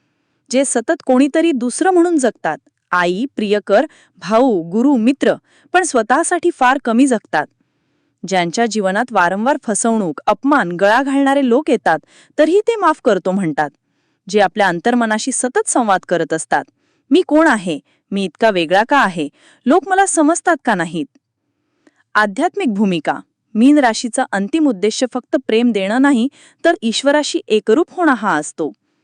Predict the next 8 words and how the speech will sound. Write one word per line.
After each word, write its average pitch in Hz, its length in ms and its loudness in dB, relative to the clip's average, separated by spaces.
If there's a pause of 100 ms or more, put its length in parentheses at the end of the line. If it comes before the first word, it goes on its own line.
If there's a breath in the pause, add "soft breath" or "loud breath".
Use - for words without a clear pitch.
(460 soft breath)
त्यांना 190 300 0 (120)
ऐहिक 214 280 0
गोष्टी 277 340 -2 (100)
फार 262 240 2
काळ 330 100 0
आकर्षित 320 520 -2
करत 240 240 0
नाहीत. 180 280 -8